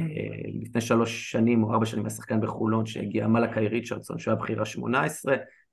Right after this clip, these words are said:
שנתיים בטורונטו, אחרי זה בג'י ליג, ראינו אותו בג'י ליג בעיקר, זה היה נראה כמו שחקן ש-, שהולך לככב פה. עכשיו, יש כאלה שבאמת מצליחים, אבל ה-, עליו ראיתי את ה-, את השוני ואת המעבר שהוא צריך לעשות,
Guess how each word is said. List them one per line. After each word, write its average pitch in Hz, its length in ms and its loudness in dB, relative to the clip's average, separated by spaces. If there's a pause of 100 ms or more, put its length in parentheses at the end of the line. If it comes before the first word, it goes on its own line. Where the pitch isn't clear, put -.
שנתיים 113 580 2
בטורונטו, 113 540 4
אחרי 117 180 0
זה 110 100 2
בג'י 107 340 0
ליג, 170 220 0 (320)
ראינו 135 200 8
אותו 120 160 4
בג'י 113 340 4
ליג 113 220 2
בעיקר, 110 520 -2
זה - 180 -6
היה 110 140 -4
נראה 107 360 -2
כמו 110 120 -8
שחקן - 460 -6
ש-, - 200 -14 (1120)
שהולך 117 320 2
לככב 113 440 0 (120)
פה. - 400 2
עכשיו, 120 200 -2
יש 139 100 4
כאלה 139 180 6
שבאמת 131 260 2
מצליחים, 160 380 -4
אבל 107 240 0
ה-, 104 280 -4 (120)
עליו 123 340 6
ראיתי 117 300 -2
את - 40 -16
ה-, - 440 -10
את - 100 -14
השוני 120 400 0
ואת 104 180 -4
המעבר 107 540 0 (360)
שהוא 110 260 0
צריך 110 280 -4
לעשות, 107 500 0